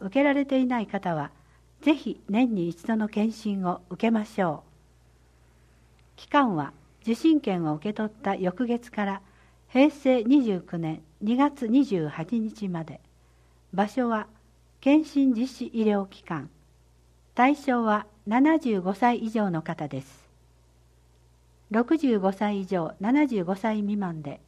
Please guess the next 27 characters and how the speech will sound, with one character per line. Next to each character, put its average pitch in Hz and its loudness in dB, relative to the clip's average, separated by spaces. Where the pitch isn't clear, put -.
一 202 -8
定 285 0
の 269 2
障 285 0
害 285 2
認 269 4
定 160 -2
を 156 -2
受 160 -8
け 220 -4
ら 226 0
れ 202 -4
た 170 -6
方 151 -8
を - -12
含 - -10
み 160 -6
ま 147 -6
す。 139 -16
費 294 4
用 254 4
は 147 -2
六 156 -4
百 220 -4
円 160 -4
で 139 -8
す。 - -20